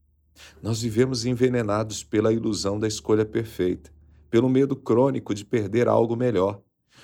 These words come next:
O famoso medo de ficar de fora. Sabe qual é o resultado disso? O resultado disso é uma vida morna.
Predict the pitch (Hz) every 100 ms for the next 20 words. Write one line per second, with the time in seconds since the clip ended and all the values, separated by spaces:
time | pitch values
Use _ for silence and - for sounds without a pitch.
0 | - 110 - 151 147 160 208 240 202 202
1 | 190 160 180 190 180 165 170 160 - 147
2 | 143 143 - 117 101 78 - _ _ _
3 | _ _ - 156 135 101 95 90 101 95
4 | 80 92 151 - - - _ - - -
5 | - 117 117 180 202 170 156 165 160 131
6 | 147 170 165 160 151 127 151 151 113 107
7 | 110 110 87 69